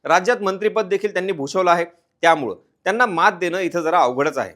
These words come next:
यानंतर जळगाव जिल्ह्यातील अकरा मतदारसंघांमध्ये हमखास मंत्रिपद देणारा मतदारसंघ म्हणून ओळखला जाणाऱ्या जळगाव ग्रामीण मतदारसंघात दोन हजार चौदा नंतर पुन्हा आजी माजी पालकमंत्र्यांची हाय व्होल्टेज लढत पाहायला मिळत आहे. गुलाबराव पाटील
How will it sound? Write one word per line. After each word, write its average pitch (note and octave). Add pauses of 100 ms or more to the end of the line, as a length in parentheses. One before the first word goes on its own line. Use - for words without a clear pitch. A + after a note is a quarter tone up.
(200)
यानंतर A3+
जळगाव F3+
जिल्ह्यातील F3+
अकरा F3
मतदारसंघांमध्ये D3+
हमखास D3
मंत्रिपद F3
देणारा D3+
मतदारसंघ D#3
म्हणून D#3
ओळखला D#3
जाणाऱ्या C3+ (320)
जळगाव F3+
ग्रामीण F3+
मतदारसंघात D#3
दोन C#3+
हजार E3
चौदा D#3
नंतर B2+ (340)
पुन्हा A3+
आजी F#3
माजी G3
पालकमंत्र्यांची E3
हाय D#3+
व्होल्टेज D3+
लढत D3
पाहायला C#3+
मिळत C#3+
आहे. F#2 (320)
गुलाबराव F3
पाटील F3